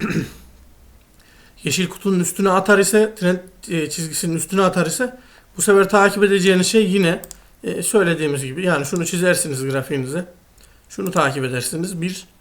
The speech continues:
İkincisi yatayda da şurayı takip edersiniz. <clears throat> Hatta şunu hiç çizmenize bile gerek yok. Yatayı takip etmeniz daha garanti olur. İki yüz otuz altı nokta beş yüz elli dokuz. Buranın üstünde günlük mum açtığı zaman fiyat artık tamam. Yani buradaki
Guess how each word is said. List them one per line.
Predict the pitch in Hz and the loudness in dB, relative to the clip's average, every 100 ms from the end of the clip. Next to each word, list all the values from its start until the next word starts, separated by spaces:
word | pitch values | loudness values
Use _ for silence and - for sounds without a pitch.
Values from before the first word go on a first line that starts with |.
| _ _ | _ _
İkincisi | - - 185 160 - | -14 -6 -6 -4 -4
yatayda | 185 170 185 160 165 | -2 0 0 0 0
da | |
şurayı | 190 180 156 151 | -2 2 2 0
takip | 139 139 135 | -4 -4 -4
edersiniz. | 131 131 - 180 - - _ _ _ _ _ - | -4 -4 -6 -6 -6 -10 _ _ _ _ _ -20
<clears throat> | - - - - - _ _ - - _ | -16 -14 -16 -20 -20 _ _ -20 -20 _
Hatta | - - 180 | -12 -2 0
şunu | 165 180 | 0 0
hiç | 175 | -2
çizmenize | - 170 170 165 170 | -4 -2 0 2 0
bile | 143 | 0
gerek | 131 131 123 | -2 -4 -8
yok. | 170 170 | -8 -6
Yatayı | 143 165 151 | -2 0 2
takip | 160 143 156 | 0 -2 -2
etmeniz | 151 165 151 139 | -4 -4 -4 -4
daha | 147 | -4
garanti | 139 135 127 127 | -2 -4 -6 -6
olur. | 160 175 - - - - | -8 -8 -16 -20 -20 -18
İki | 165 202 | -6 -2
yüz | 180 | 2
otuz | 185 175 180 175 | 2 0 -2 0
altı | 185 175 170 | 0 2 0
nokta | 156 190 170 | -2 0 0
beş | 160 170 | -2 -2
yüz | |
elli | 165 165 175 | -2 0 -2
dokuz. | 160 - - - _ _ - 214 | -4 -6 -8 -12 _ _ -10 0
Buranın | 190 165 | 2 2
üstünde | 156 - 156 | -2 -4 -6
günlük | 147 185 185 180 | -2 0 0 -2
mum | 151 | -2
açtığı | 160 170 196 | -2 -2 -2
zaman | 185 185 185 | 0 2 0
fiyat | 185 196 202 | 0 -2 0
artık | 170 160 180 - | -2 -2 -6 -4
tamam. | 170 131 - - - - - - 202 | -4 -4 -10 -20 -20 -20 -20 -14 -6
Yani | 147 160 | -4 -2
buradaki | 175 147 139 185 | -2 -2 -2 -4